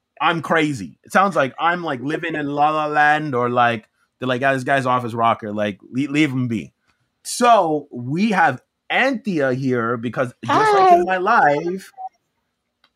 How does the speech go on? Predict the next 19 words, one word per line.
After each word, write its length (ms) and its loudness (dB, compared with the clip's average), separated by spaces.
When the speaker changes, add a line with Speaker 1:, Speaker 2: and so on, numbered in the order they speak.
Speaker 1:
I 180 2
stated 840 -4
that, 380 2
you 100 -4
know, 180 -2
she's 320 -8
been 280 -6
in 160 0
all 280 2
these 200 -2
similar 360 0
situations, 1040 -4
um, 500 2
and 260 -2
we're 180 2
gonna 240 -2
grill 560 0
her 400 4
today 640 -4